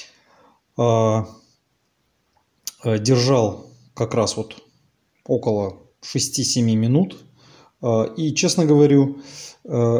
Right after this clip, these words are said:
обычно я всё-таки до такого сильно золотистого цвета, как я считаю, я не довожу. Я делаю чуть-чуть послабже. А, теперь последний такой вот этап. Он самый простой, доступный.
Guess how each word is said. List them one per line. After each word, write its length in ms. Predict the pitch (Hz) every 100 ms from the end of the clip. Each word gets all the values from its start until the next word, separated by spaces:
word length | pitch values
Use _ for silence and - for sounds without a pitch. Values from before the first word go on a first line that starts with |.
| -
обычно 460 | 120 123 175 - 127
я 220 | 123 123
всё-таки 440 | - 139 117 -
до 120 | 117
такого 420 | 117 120 143 120 110
сильно 560 | 101 - - 147 117
золотистого 640 | 101 104 104 117 - 95 95
цвета, 480 | - 131 156 107 92 -
как 180 | - -
я 100 | 95
считаю, 480 | - - 101 92 92 -
я 200 | 117 113
не 120 | 110
довожу. 400 | 110 110 98 - - _
Я 200 | 117 123
делаю 440 | 120 113 113 -
чуть-чуть 460 | - 180 143 135 -
послабже. 520 | 113 - 98 92 90 - _ _ - - - - - _ _ _ _ -
А, 520 | 127 113 110 110 - - _ _ _
теперь 640 | 160 - 240 214 - - _ _ _ _ _
последний 480 | 143 - 196 156 135
такой 340 | 139 139 156
вот 160 | 127 120
этап. 320 | - 113 - - _ -
Он 360 | 156 123 - -
самый 360 | - 156 135
простой, 680 | - 117 - - 131 113 -
доступный. 640 | - 113 - 113 - 110